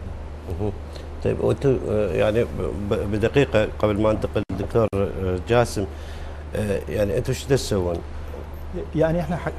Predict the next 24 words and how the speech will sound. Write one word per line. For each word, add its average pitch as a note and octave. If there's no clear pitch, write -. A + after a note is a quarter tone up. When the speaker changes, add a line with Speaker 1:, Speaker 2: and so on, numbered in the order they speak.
Speaker 2:
آه، C#3+
تعرف D#3
حضرتك C#3
احنا D3
مو D#3+
جهه C#3
تنفيذيه، A#2
ما C3+
عندنا C3+
يعني A#2+
قوه C#3
مسلحه A#2+
Speaker 1:
إيه، B2+
بس A#2+
Speaker 2:
حتى C3+
Speaker 1:
يعني C#3
نقابه C#3
Speaker 2:
نحن C3+
Speaker 1:
ط-، C3
تدافع B2
غير B2+
عن F3+
Speaker 2:
فاحنا، F3
آه، D3